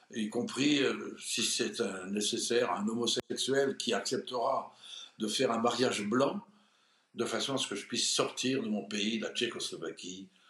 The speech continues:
la Hongrie, la Roumanie, ou bien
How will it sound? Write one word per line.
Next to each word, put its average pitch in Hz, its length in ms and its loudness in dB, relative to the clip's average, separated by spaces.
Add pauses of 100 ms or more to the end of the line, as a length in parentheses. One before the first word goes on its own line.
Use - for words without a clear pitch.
(120)
la 85 100 -2
Hongrie, 196 540 -4 (420)
la - 80 -6
Roumanie, 87 580 -4 (560)
ou 82 80 -10
bien 82 380 -2